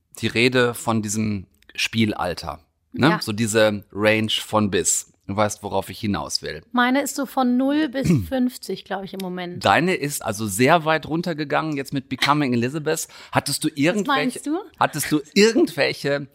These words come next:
Speaker 1: Bedenken, äh, wenn es losgeht, kurz nach dem Tod von Heinrich dem Achten, wo Elizabeth tatsächlich gerade erst dreizehn, dann vierzehn ist?
Speaker 2: Hatte ich,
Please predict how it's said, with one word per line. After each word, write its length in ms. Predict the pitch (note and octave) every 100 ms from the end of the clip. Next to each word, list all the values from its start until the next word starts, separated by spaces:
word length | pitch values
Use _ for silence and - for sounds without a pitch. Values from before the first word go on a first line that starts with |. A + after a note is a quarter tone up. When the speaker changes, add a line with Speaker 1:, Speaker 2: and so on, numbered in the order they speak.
| - _
Speaker 1:
Bedenken, 760 | - B2+ C3+ C#3 F3 D3 F3 B3 _ -
äh, 140 | A#2 A2
wenn 140 | C3
es 160 | B2+ A2+
losgeht, 500 | B2+ D3+ - D3 -
kurz 240 | C#3+ -
nach 160 | C3+ A#2+
dem 160 | B2
Tod 220 | A2 C3 C#3+
von 240 | B2+ G#2
Heinrich 260 | A#2+ B2 -
dem 160 | A#2
Achten, 380 | - - - D3+ - -
wo 140 | - A#2+
Elizabeth 540 | G2+ A2 A#2+ A#2 A2
tatsächlich 440 | - - G#2+ G#2 -
gerade 280 | F#2 G#2+
erst 220 | A2 - -
dreizehn, 760 | - F#2+ G2+ - - B2+ B2+ C3 _ _ _ _ -
dann 180 | G#2+ G2+
vierzehn 560 | - B2 - - C#3
ist? 340 | B2+ C#3 - - _
Speaker 2:
Hatte 300 | - A#3+ A#3
ich, 460 | A#3+ B3+ - -